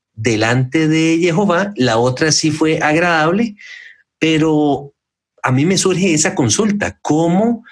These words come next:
cómo podríamos diferenciar o cómo podrían ellos diferenciar una cosa de la otra? Voy a leer rápidamente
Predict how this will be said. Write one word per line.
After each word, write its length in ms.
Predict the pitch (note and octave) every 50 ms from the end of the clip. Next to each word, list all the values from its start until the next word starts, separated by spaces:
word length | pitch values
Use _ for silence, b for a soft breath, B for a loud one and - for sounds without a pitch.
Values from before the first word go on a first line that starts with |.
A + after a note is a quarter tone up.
| B B B B B B _ -
cómo 340 | - - E3 F3+ G#3 A3+ A3
podríamos 840 | G3+ F#3 E3 D3+ D#3 E3 F3+ F#3 G3 G3+ G#3 G#3 G3+ G3+ G3+ C3+
diferenciar 640 | C3 D3 C#3+ C#3 C3 D3 C3 A#2+ A2+ A2+ - F3+ D#3+
o 100 | C3+ B2
cómo 260 | - D#3+ F#3 G3+ G3+
podrían 440 | G3+ G3 E3+ E3 E3 F#3+ F#3 F#3+ G3
ellos 480 | G3 F#3 D3+ B2+ A#2+ C#3 - - C#3 - -
diferenciar 1040 | A2+ A2+ B2 F3+ G3 G3+ G3+ G#3 G3 G3 G3 F#3 F3+ - E3+ E3+ F3 F3+ F3 - _ _ -
una 360 | - F3+ F3 F3+ F#3 F3+ F3+
cosa 520 | - E3 D#3+ E3 D#3+ - - F3 F3 F3 F3 B B B B B B B B _
de 520 | - G#2 G#2 A2 C#3+ D3+ D#3+ F3 E3 E3 -
la 240 | - A#2+ A#2+ A2+ G#2
otra? 420 | G2+ G2+ F#2+ F2+ - - - - _
Voy 280 | - - - D#3+ G3+ A#3
a 60 | A#3+
leer 280 | A3 F#3+ F3 F3+ F#3 F3+
rápidamente 960 | F3+ F3 F3 - F#3 E3+ D3 B2+ C3 C#3 C#3 D3 D3 - - E3 E3+ E3+